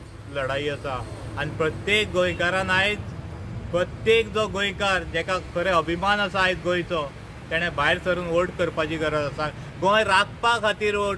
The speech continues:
करपाची गरज आसा। आयज हें राजकारण पार्टीचें ना,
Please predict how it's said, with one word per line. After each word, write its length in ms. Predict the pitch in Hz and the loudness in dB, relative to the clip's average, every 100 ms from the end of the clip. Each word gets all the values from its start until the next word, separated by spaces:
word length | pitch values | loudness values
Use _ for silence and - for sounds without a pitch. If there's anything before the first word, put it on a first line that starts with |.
| 151 | -4
करपाची 400 | 180 156 165 165 | -4 -2 -2 0
गरज 300 | 165 151 147 | 0 0 -2
आसा। 360 | 131 143 127 113 - - - | -6 -8 -8 -10 -14 -16 -4
आयज 280 | 139 160 151 | 2 2 2
हें 120 | 160 | 2
राजकारण 560 | 151 151 - 175 180 175 | 2 0 0 2 2 0
पार्टीचें 600 | 160 143 147 175 175 185 | 0 0 0 -2 -2 0
ना, 220 | 180 143 | 0 -2